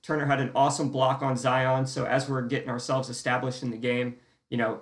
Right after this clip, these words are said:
he's, he's able to establish himself as that, you know, inside presence, blocking Zion.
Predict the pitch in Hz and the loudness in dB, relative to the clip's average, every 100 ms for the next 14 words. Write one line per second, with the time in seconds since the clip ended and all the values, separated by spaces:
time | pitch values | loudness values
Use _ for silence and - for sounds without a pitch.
0 | - _ 139 143 139 135 143 139 135 127 | -12 _ 0 2 0 0 2 4 2 2
1 | 123 - 127 131 127 127 127 123 117 120 | 0 2 4 4 0 -4 -4 -4 -4 -4
2 | 113 - _ - 123 123 - 139 139 135 | -6 -8 _ -14 -6 -4 0 0 2 2
3 | - 156 131 131 127 - - _ _ _ | 2 4 4 2 -4 -8 -16 _ _ _
4 | _ 143 135 135 131 127 123 120 123 127 | _ 4 4 4 4 4 4 2 0 -4